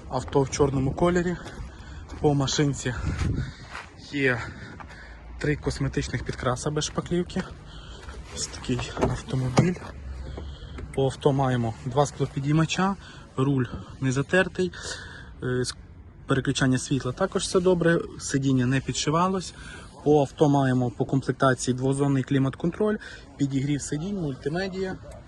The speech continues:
Ось такий ось речі людей, в принципі.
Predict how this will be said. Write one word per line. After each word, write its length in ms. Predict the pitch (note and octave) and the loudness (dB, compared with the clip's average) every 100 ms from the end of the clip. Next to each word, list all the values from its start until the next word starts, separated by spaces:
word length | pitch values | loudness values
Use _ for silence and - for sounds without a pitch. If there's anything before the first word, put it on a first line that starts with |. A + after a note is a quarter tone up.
| - | -18
Ось 80 | - | -16
такий 340 | - - C3 | -16 -10 -8
ось 180 | B2+ - - - - - - - - - - - - - - - - - - - - - - F3+ | -6 -10 -14 -14 -8 8 8 8 0 2 2 2 -8 -8 0 0 0 -10 -10 -12 -12 -12 -14 -14
речі 300 | F3+ - E3+ | -12 -10 -10
людей, 320 | E3+ F3 E3+ | -8 -6 -8
в 460 | - - - - | -10 -18 -18 -18
принципі. 400 | - - - D#3 | -18 -18 -14 -12